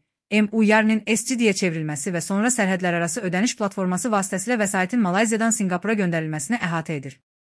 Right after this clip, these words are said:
Əməliyyatın mahiyyəti və tərəfdaşlıq. Bu əməliyyat Malaya Bankı ilə enerji infrastruktur şirkəti Yinson Holdings Berhad arasında əməkdaşlıq nəticəsində baş tutub. Layihə blokçeyn texnologiyasının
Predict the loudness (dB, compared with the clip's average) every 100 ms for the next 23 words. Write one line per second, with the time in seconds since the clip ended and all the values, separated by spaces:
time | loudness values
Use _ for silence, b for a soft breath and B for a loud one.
0 | _ _ _ _ _ 0 4 6 6 4
1 | 2 4 4 4 4 0 -2 -4 2 2
2 | 2 0 0 -4 -6 -8 -12 -16 _ _
3 | _ _ _ _ _ _ -2 0 4 4
4 | 6 4 4 4 6 4 4 4 2 2
5 | 2 2 2 2 2 2 0 -2 -4 -4
6 | -4 -4 -4 -4 -6 -8 -16 _ _ 2
7 | 4 6 4 4 4 2 2 2 2 2
8 | 2 0 -2 -4 -6 -4 -4 -2 -4 -4
9 | 0 0 2 -2 -2 0 0 0 -2 -6
10 | -14 -16 _ _ _ 2 4 4 4 2
11 | 2 2 2 2 2 4 4 2 0 -2